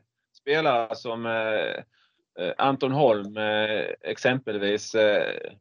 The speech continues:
målskytt, eh, han var ju skyttekung, eh, ett år när han spelade i Södertälje, eh, som var i botten, och han gjorde väl tjugoåtta mål eller vad det var och vann skytteligan.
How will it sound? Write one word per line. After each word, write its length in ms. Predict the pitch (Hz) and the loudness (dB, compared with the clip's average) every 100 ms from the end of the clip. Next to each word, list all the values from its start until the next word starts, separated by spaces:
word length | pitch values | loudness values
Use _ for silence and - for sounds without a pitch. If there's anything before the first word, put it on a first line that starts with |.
| - | -6
målskytt, 720 | 123 139 151 - 120 117 - | 2 4 4 2 -4 -4 -4
eh, 360 | 117 113 120 123 | 0 2 0 -2
han 140 | 127 | 0
var 100 | 131 | 2
ju 60 | 131 | 2
skyttekung, 600 | 147 151 120 - 117 120 | 2 0 -4 -4 -2 2
eh, 280 | 120 123 123 - - | 2 2 -2 -12 -2
ett 220 | 147 139 | 2 2
år 100 | 143 | 2
när 60 | 131 | 2
han 100 | 123 | 0
spelade 240 | - 127 | 0 0
i 40 | 123 | 2
Södertälje, 1000 | 135 123 139 139 156 107 104 113 113 110 | 4 2 6 6 4 2 2 4 2 0
eh, 120 | 104 | -4
som 200 | - 127 | -4 2
var 120 | 127 | 2
i 40 | |
botten, 580 | 123 135 - - 104 104 | 4 2 0 -6 -8 -4
och 180 | 110 113 | -2 0
han 120 | 113 | 2
gjorde 200 | 135 131 | 2 2
väl 200 | 120 117 | 2 0
tjugoåtta 360 | 117 143 - 123 | 2 0 0 0
mål 260 | 135 110 | 2 2
eller 100 | 101 | 2
vad 140 | 104 110 | 2 2
det 40 | |
var 320 | 120 107 107 | 4 2 2
och 120 | 113 123 | -4 0
vann 160 | 117 | 0
skytteligan. 800 | 147 143 120 101 98 104 107 | -2 -4 -2 -2 -2 -2 -4